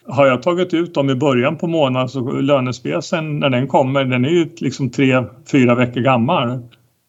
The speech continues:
Eh, stämmer den siffran? Eller ska, ja. Så det, det är ju precis som semester är det en väldigt viktig fråga.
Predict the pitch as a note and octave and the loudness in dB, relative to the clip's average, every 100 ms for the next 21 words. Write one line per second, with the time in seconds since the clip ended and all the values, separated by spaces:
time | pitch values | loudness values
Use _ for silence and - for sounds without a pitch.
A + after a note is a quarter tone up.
0 | - B2+ B2 A#2+ C3+ D3 G#3 - D3+ A#2+ | -4 0 2 0 -2 -6 -8 -2 0 0
1 | C3 F#3+ D3+ B2 - B2+ - A#2 A#2+ B2 | 0 -2 -2 -6 -8 -8 -4 -4 -4 -4
2 | A#2+ - C#3 C#3 D3 - G#2 - _ _ | -4 -4 -4 -4 0 0 -2 -8 _ _
3 | - C#3+ C3+ D#3 D3 C#3 E3 D#3+ D3+ C3+ | -6 -2 0 0 0 0 2 2 2 -2
4 | - - C3 D3 B2+ C#3 C#3+ C#3 D#3 - | -6 -2 0 0 2 0 2 2 0 -2
5 | C3 B2 A#2+ A#2+ A#2+ A#2 A2 A2 G#2+ - | -2 0 2 2 2 2 2 0 0 -2
6 | B2 A2 G#2+ A#2+ C3 | -2 0 0 -2 -6